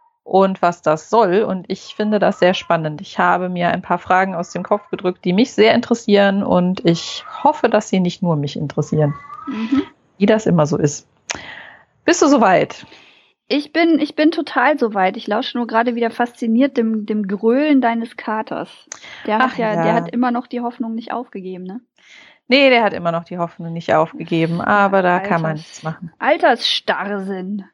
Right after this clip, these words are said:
Speaker 1: <laughs>
Speaker 2: steht uns auch
Speaker 1: Ja.
Speaker 2: noch bevor.
Speaker 1: Meine Katze hat Altersstarrsinn, aber das ist heute mal nicht unser Thema, sondern wir
Speaker 2: <laughs>
Speaker 1: reden über Fanfiction.
Speaker 2: Genau.
Speaker 1: Erzähl uns doch erstmal, was ist denn Fanfiction überhaupt? Ich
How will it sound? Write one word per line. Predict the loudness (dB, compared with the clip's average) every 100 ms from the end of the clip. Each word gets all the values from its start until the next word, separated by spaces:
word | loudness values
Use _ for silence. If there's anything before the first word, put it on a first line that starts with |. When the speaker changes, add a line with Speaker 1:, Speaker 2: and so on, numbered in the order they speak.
| -12 -4 -2 0
Speaker 1:
<laughs> | 0 0 0 2 0
Speaker 2:
steht | 0 -6
uns | -4 -4
auch | 0 2
Speaker 1:
Ja. | 4 4 0
Speaker 2:
noch |
bevor. | -6 -16 -16 -18 _ _ _ -20 -18 -14 -2
Speaker 1:
Meine | 0 2
Katze | 0 2 2
hat | 4
Altersstarrsinn, | 2 2 -2 0 2 4 2 -2 0
aber | 0
das | 0 -2
ist | 0
heute | 0 0 -2
mal | -2
nicht | 0 0
unser | 2 2
Thema, | 2 2 4 2
sondern | 4 6 6 4
wir | 4
Speaker 2:
<laughs> | 4 4
Speaker 1:
reden | 2 0
über | 0 2 2 0
Fanfiction. | _ 2 2 0 -4 -6 -12 -12 -20 -20
Speaker 2:
Genau. | -4 -2
Speaker 1:
Erzähl | 2 2 2
uns | 0
doch | 0
erstmal, | 2 0 2 2
was | 2 2
ist | -2 0 0
denn | 0
Fanfiction | 0 -2 -2 -12 -10 -12
überhaupt? | -6 -4 -2 -4 -8 -14
Ich | -20